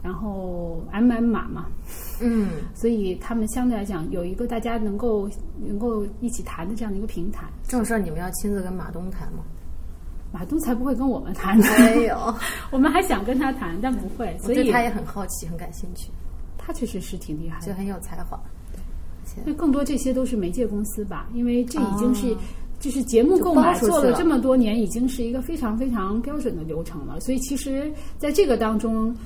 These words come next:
Speaker 1: 我们即使亲自去谈，能够发挥的作用是非常，非常有限的。啊，你，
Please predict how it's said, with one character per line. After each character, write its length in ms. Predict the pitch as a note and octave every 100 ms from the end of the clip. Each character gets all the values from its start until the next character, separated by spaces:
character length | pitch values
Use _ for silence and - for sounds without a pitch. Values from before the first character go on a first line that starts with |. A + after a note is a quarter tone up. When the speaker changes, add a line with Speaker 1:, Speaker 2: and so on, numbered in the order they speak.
| -
Speaker 1:
我 180 | - F#3
们 260 | F3+ F#3 C4+
即 140 | C4+ D#4+
使 120 | A#3+
亲 200 | - C4
自 140 | B3 A3+
去 160 | A3
谈， 280 | G3+ F3+ F#3+
能 140 | F#3+
够 120 | A3+ C4
发 200 | C4 C4+
挥 140 | C4+
的 100 | A#3+
作 140 | A3+ B3
用 120 | G#3
是 100 | A3+
非 120 | D4
常， 140 | C4 F#3+
非 60 | G3
常 120 | F3
有 140 | D#3+
限 240 | - E3 D3+
的。 60 | D3+ - - - - - -
啊， 140 | G#3
你， 340 | G3+ F#3 F#3